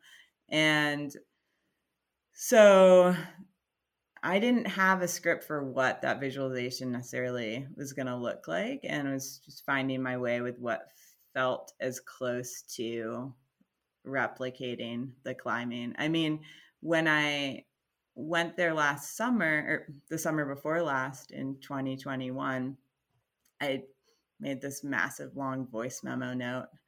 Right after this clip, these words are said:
and was like, "I'll have absolutely no idea where any of this is on the <laughs> climb." I mean, it made, it made no sense to me <laughs> when I tried to listen to it. And so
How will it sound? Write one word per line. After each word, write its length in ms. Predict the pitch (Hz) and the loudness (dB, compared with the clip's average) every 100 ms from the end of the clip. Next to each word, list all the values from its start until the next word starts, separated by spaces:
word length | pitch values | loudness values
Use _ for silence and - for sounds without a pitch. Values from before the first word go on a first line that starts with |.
| _ _ _ _ | _ _ _ _
and 240 | 151 143 139 | -10 -6 -6
was 140 | 135 | -8
like, 440 | 143 139 - - _ _ _ _ - | -8 -8 -12 -20 _ _ _ _ -14
"I'll 180 | 156 160 | -10 -8
have 240 | 175 165 - - | -8 -10 -14 -14
absolutely 580 | 165 165 - 156 - 139 | -12 -10 -8 -6 -4 -4
no 280 | 135 131 127 | -4 -4 -4
idea 380 | 135 143 - | -6 -6 -6
where 220 | 170 - - | -6 -8 -10
any 280 | 143 135 135 | -8 -8 -6
of 180 | 151 151 | -8 -10
this 240 | - - | -12 -10
is 400 | - - 190 - - - _ - | -10 -8 -8 -12 -20 -20 _ -4
on 240 | 143 147 | -2 2
the 80 | 196 | 0
<laughs> 0 | |
climb." 460 | - 202 165 165 190 | 2 2 4 6 6
I 80 | |
mean, 240 | 208 214 202 | 8 8 6
it 100 | 180 | 6
made, 380 | 185 180 170 - | 4 4 2 0
it 100 | 175 | 2
made 320 | 185 175 175 | 6 4 4
no 440 | 170 165 165 165 156 | -2 2 2 2 0
sense 440 | 156 139 127 - | -4 -6 -6 -10
to 100 | 135 | -8
me 280 | 123 117 156 | -4 0 4
<laughs> 160 | 202 | 6
when 140 | 202 247 | 6 6
I 80 | 226 | 6
tried 400 | - - 220 226 | 2 4 6 6
to 100 | 190 | 2
listen 380 | 165 160 165 151 | -2 -4 -6 -8
to 240 | 143 - 170 | -6 -4 -4
it. 40 | - - - - - - | -6 -12 -14 -16 -6 2
And 360 | 180 175 175 - - _ _ | 4 4 0 -8 -20 _ _
so 880 | - 208 185 185 180 175 175 165 | -2 4 8 8 8 8 6 6